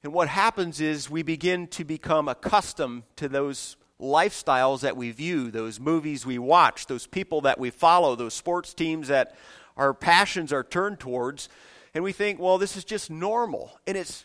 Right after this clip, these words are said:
it's not normal in God's kingdom. It shouldn't be normal in the church. But my fear is that we become accustomed to it, and we start to say, "Well,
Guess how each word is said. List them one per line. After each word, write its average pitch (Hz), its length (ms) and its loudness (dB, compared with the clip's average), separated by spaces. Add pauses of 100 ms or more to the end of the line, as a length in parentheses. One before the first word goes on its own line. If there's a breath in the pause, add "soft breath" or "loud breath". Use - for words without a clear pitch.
it's 170 180 -4
not 214 240 4
normal 196 460 6
in 165 180 -2
God's 196 360 4
kingdom. 196 380 -4
It 127 100 -8
shouldn't 247 320 -8
be 208 120 -8
normal 202 580 2
in 147 100 0
the 131 80 -4
church. - 680 -4 (1040 soft breath)
But - 120 -12
my 160 140 -2
fear 254 360 -6
is 196 180 -2
that 175 180 4
we 180 120 -4
become 175 440 -4
accustomed 175 680 -6
to 143 200 0
it, 165 140 0 (320)
and 160 180 -2
we 180 80 -4
start 190 400 -2
to 165 100 -6
say, 180 300 0
"Well, 170 400 4